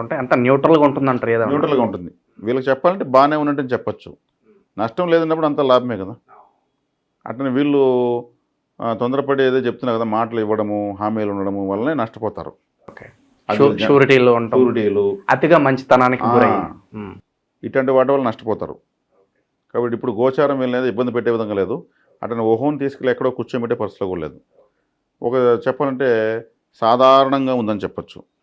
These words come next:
Speaker 2: దాన్ని మనం వర్రీ కావాల్సిన అవసరం లేదు.
Speaker 1: సాధారణ ఫలితాలు అయితే ఉన్నాయి. ఈ పరిస్థితి నుంచి కొంచెం ఉన్నత స్థాయికి వెళ్ళాలంటే అడుగులు ఇప్పుడిప్పుడే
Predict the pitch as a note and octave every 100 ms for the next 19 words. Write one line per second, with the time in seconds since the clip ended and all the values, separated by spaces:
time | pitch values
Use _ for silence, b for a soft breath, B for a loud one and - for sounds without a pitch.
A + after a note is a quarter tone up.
0 | G2 A2 G#2+ A2+ B2 G#2+ G#2+ C3 B2+ G#2+
1 | F2 - D#2+ C#2 - _ _ _ _ _
2 | b b - A#2 B2 D3 D#3 C#3+ C3+ C3+
3 | C3 C3+ B2 A#2+ G#2+ C3+ A3 b b b
4 | _ C#3 D#3+ D3+ F#3+ F#3 E3 D#3+ D#3 F3+
5 | F3 D3 B2+ B2+ A#2 B2 C#3+ - C3+ C#3
6 | C3+ B2 B2 A#2+ B2+ D3+ A#2+ A#2+ C3 A#2+
7 | B2+ A#2+ C3